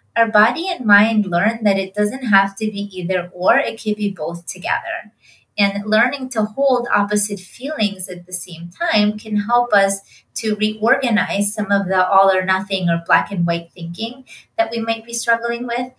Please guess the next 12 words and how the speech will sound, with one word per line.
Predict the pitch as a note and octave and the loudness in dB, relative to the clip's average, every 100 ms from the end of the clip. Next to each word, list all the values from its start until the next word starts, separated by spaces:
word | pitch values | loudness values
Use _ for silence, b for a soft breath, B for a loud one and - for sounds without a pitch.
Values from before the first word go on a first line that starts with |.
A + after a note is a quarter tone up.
| B B - | B B -4
and | G3+ G3+ G3+ G3+ - C4+ | 2 4 2 -2 -8 0
helps | E4 - | 2 2
us | C4 B3+ | -2 -2
to | - G#3+ | -2 -2
perceive | A3 G#3+ - C4 C#4+ G#3 | 0 0 0 -2 -4 -2
the | G3+ | 0
world | G#3+ A3+ G#3 G#3 | 4 6 6 2
with | G3 - G#3+ | -8 -8 -6
increased | A3 - - G#3 G#3 - - b b _ | -6 -6 -2 0 0 -2 -8 b b _
nuance | G3+ A3 A3 G#3 G#3 G#3 G3+ - | -2 2 6 6 8 6 4 2
and | E3 F3 G3+ | -4 0 2
honesty. | G#3 G#3 G3+ - G#3 F#3+ F#3+ | 4 4 2 -2 -4 -6 -8